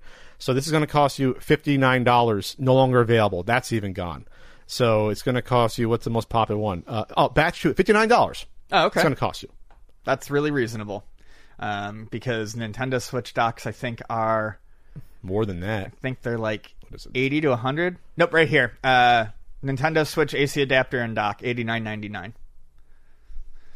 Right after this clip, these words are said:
Speaker 2: And then Apple various adapters if you wanted to do a similar thing, uh, a hundred thirty-seven dollars. So this is, uh, this is awesome. <laughs>
Speaker 1: No, this is where it pay-, and, and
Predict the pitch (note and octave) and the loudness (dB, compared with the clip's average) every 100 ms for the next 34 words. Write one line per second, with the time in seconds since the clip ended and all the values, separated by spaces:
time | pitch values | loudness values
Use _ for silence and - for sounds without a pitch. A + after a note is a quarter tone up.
0 | - - - - A2 A2+ A2 A#2+ B2 - | -14 -16 -18 -14 -8 -8 -4 0 0 0
1 | A2+ A#2+ B2 A#2+ A2 A2+ A#2 A2+ A#2+ A2 | -2 2 4 4 0 -2 0 0 -2 -6
2 | A#2 A#2+ A#2 A2+ A2+ G#2+ G#2+ G#2 G2+ - | -6 -6 -4 -4 -6 -8 -8 -8 -8 -8
3 | A2 G#2 G2+ - G2 F#2 - - G#2+ G2+ | -8 -8 -10 -10 -12 -14 -20 -14 -8 -8
4 | G2+ A2 G#2+ G#2 G#2+ G2+ - G#2 G2 G2 | -8 -8 -8 -8 -8 -10 -8 -8 -8 -12
5 | F2 A#2 A2+ _ _ - G#2 G2+ - - | -12 -12 -16 _ _ -18 -14 -14 -14 -20
6 | - A#2+ - B2 A2 A2 - A#2 A2 G#2+ | -10 -6 0 0 0 -6 -2 0 0 0
7 | G#2 G2 C#3+ D#3 C3+ C3 - - - - | -2 -4 -6 0 2 2 0 -8 -10 -12
8 | - - - - - D3+ D3 D#3 D#3+ E3 | -20 -20 -20 -8 0 2 2 2 4 4
9 | D3+ E3+ E3+ - F#3 F3+ - F3 E3 | 4 0 -2 2 2 0 -2 -2 -4